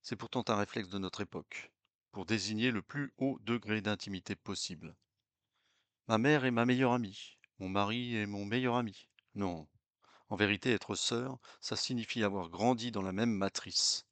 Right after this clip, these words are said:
avoir les ongles qui ont poussé dans le même utérus, avoir été propulsé en hurlant par le même canal pelvien.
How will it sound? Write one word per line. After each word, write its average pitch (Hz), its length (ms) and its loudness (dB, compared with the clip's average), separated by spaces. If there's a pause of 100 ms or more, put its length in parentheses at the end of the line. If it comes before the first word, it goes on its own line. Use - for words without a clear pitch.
avoir 101 240 -2
les 101 200 0
ongles 117 280 2
qui - 120 -8
ont 95 120 -6
poussé 113 280 -4
dans 107 100 -2
le 95 80 0
même 117 280 4
utérus, 98 640 -6
avoir 101 300 -2
été - 160 -6
propulsé 120 560 -2
en 113 120 2
hurlant 135 540 2 (320)
par 110 120 8
le 107 100 4
même 113 180 2
canal 107 320 0
pelvien. 92 480 0